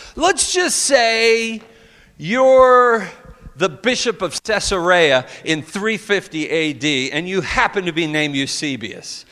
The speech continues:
Now, this is a true story, Will. <laughs>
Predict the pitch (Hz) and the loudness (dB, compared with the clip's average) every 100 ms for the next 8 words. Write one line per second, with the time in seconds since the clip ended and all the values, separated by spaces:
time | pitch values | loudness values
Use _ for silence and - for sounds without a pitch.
0 | - - 113 107 127 - - 135 131 113 | -18 -12 -10 -8 -10 -10 -8 -6 -6 -10
1 | - 104 98 - 95 92 92 92 101 - | -12 -12 -12 -10 -8 -8 -10 -8 -10 -12
2 | _ - _ | _ -20 _